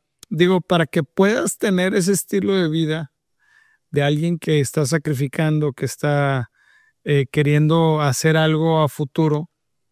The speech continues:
tienes que tener una compañera que entienda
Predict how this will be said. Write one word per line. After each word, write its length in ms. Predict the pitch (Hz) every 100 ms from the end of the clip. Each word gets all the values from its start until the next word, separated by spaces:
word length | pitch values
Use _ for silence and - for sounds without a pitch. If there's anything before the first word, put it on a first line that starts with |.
| _ _ _ _ _ _
tienes 300 | 170 160 160
que 120 | -
tener 340 | 151 170 165 165
una 200 | 170 165
compañera 680 | 180 156 - 139 143 143 156
que 160 | -
entienda 720 | 143 120 143 143 151 151 156